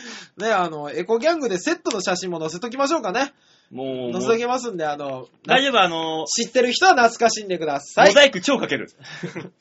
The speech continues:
Speaker 1: なんでそんなことするんですか？さあ、そんな昔、八年前の思い出に浸ったところで、シャッターチャンスのコーナーでした。
Speaker 2: はーい。ねえ、わけ。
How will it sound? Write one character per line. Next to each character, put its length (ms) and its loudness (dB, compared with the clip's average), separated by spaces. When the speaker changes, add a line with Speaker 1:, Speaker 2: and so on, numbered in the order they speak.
Speaker 1:
な 140 -2
ん 40 -2
で 80 -2
そ 120 -2
ん 20 0
な 60 0
こ 100 -4
と 80 -4
す 140 -8
る 80 -8
ん 60 -14
で 100 -16
す 100 -20
か？ 60 -20
さ 260 8
あ、 40 -16
そ 140 -2
ん 20 -12
な 240 2
昔、 520 -2
八 280 -6
年 160 -2
前 160 6
の 100 2
思 300 -2
い 40 -4
出 120 -6
に 100 -8
浸 180 -4
っ 60 -2
た 120 -4
と 100 -2
こ 80 4
ろ 100 10
で、 80 6
シ 100 -10
ャ 60 -4
ッ 20 -20
タ 100 0
ー 60 0
チ 80 -4
ャ 80 0
ン 60 -6
ス 20 -8
の 120 0
コ 100 4
ー 20 2
ナ 140 6
ー 20 2
で 100 4
し 60 -8
た。 100 2
Speaker 2:
は 1300 4
ー 280 -6
い。 20 -20
ね 480 -10
え、 20 -20
わ 180 -16
け。 320 -8